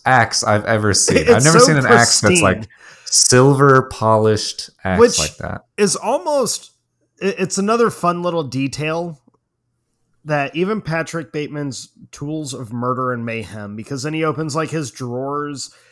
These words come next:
Speaker 2: and everything's
Speaker 1: Mm-hmm.
Speaker 2: organized nice and clean, and he's, like, playing with the tip of the knife at one point. Uh,
Speaker 1: Mm-hmm.
Speaker 2: the only drawer that is not organized and clean is the bedroom one, and we'll be getting to
Speaker 1: <laughs>
Speaker 2: that in a little bit.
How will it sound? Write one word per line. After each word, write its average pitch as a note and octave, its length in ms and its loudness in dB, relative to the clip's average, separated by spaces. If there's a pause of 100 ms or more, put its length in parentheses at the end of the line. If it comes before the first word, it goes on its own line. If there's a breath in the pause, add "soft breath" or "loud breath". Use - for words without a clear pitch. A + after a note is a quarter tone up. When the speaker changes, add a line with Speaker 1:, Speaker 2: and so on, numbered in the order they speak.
(120)
Speaker 2:
and B2+ 100 -8
everything's B2+ 500 -4
Speaker 1:
Mm-hmm. D#2+ 120 -4
Speaker 2:
organized C#3 520 -10
nice C3 320 -8
and B2+ 160 -10
clean, C3 500 -10
and A#2+ 100 -10
he's, B2 180 -8
like, B2 300 -12
playing B2 240 -12
with B2 120 -12
the B2 60 -16
tip - 240 -14
of A2+ 100 -16
the A#2 60 -16
knife A2 320 -14
at A2 120 -16
one A#2 200 -14
point. A#2 380 -16 (540)
Uh, F2+ 40 -4
Speaker 1:
Mm-hmm. E2+ 240 -4
Speaker 2:
the E3+ 60 -2
only A3+ 240 2
drawer E3+ 280 0
that C#3+ 140 -4
is A#2+ 180 -10
not C3+ 280 -6
organized F3+ 540 -6
and E3+ 120 -12
clean E3+ 380 -10
is B2+ 380 -12
the - 100 -20
bedroom C#3 400 -10
one, C#3+ 300 -8 (440)
and B2+ 480 -10
we'll C3 160 -2
be F#2 80 -2
getting E2+ 280 0
to - 120 -8
Speaker 1:
<laughs> - 40 -6
Speaker 2:
that A#2 260 -10
in A#2 80 -14
a G#2+ 80 -14
little G#2+ 200 -12
bit. G3+ 300 -6